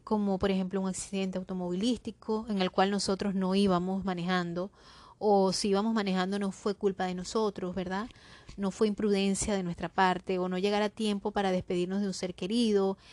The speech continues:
em, por ejemplo, em, no estar presente y evitar que ocurriera ciertos eventos.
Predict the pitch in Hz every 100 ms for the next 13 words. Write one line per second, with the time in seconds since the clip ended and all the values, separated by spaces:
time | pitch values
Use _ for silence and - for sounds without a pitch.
0 | - - - 208 202 190 180 175 180 180
1 | 180 202 - _ _ _ - - 208 190
2 | 190 185 214 208 196 190 185 - _ -
3 | _ _ _ _ - 208 196 190 190 185
4 | 202 208 208 226 208 233 233 226 - 226
5 | 208 202 226 214 196 190 190 185 220 214
6 | 196 196 196 190 226 208 196 208 190 190
7 | 190 185 202